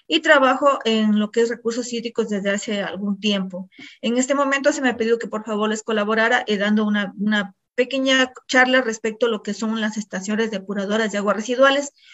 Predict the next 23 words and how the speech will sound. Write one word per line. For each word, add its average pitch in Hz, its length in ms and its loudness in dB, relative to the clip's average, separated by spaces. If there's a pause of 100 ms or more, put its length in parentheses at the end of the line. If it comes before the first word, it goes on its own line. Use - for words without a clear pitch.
(160)
o 285 140 6
también 254 340 2
conocidas 240 640 0
a 226 60 -2
nivel 208 300 0
latinoamericano 220 720 -2
como 190 320 -4 (260)
plantas 226 380 2
de 214 100 0
tratamiento 202 680 -2
de 190 100 0
aguas 185 220 2
residuales, 190 600 -2
aunque 202 240 -2
el 190 240 -4
término 214 380 2
correcto 277 500 4
es 233 240 0
estación 208 500 -4
depuradora 208 680 0
de 202 100 0
aguas 202 180 2
residuales, 247 480 0